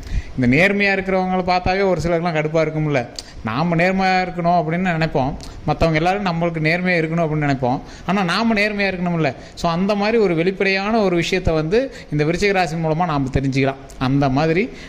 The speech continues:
மத்தவங்க கிட்ட நேர்மையை எதிர்பார்ப்பாங்க. அந்த நேர்மையை எதிர்பார்க்கறதுனாலயே முன்னாடி இருக்கிறவங்க அத்தனை பேர் கோவப்படுற அளவுக்கு இவங்க வந்து நேர்மையா இருப்பாங்க. So அந்த அளவுக்கு இருக்கக்கூடிய இந்த விருச்சிக ராசிக்கு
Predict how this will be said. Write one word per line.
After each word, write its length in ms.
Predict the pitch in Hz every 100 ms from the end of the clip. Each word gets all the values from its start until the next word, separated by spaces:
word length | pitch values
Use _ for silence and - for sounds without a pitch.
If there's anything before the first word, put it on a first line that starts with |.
| -
மத்தவங்க 380 | 143 135 165 175
கிட்ட 220 | 190 156
நேர்மையை 380 | 156 156 151 139
எதிர்பார்ப்பாங்க. 680 | 165 165 165 165 165 185 -
அந்த 180 | 143 135
நேர்மையை 480 | 139 170 180 165 143
எதிர்பார்க்கறதுனாலயே 720 | 170 170 165 156 156 165 185
முன்னாடி 260 | 156 156 156
இருக்கிறவங்க 280 | 143 139
அத்தனை 240 | 131 131 127
பேர் 80 | 156 170
கோவப்படுற 500 | 139 151 196 190 156
அளவுக்கு 360 | 139 135 175 220
இவங்க 200 | 175 139
வந்து 200 | 147 156
நேர்மையா 320 | 127 120 117
இருப்பாங்க. 240 | 113 113 113 - - - -
So 220 | 127 120
அந்த 200 | 131 139
அளவுக்கு 300 | 147 156 160
இருக்கக்கூடிய 300 | 135 131 131
இந்த 220 | 131 123
விருச்சிக 400 | 123 127 139 139
ராசிக்கு 360 | - 139 180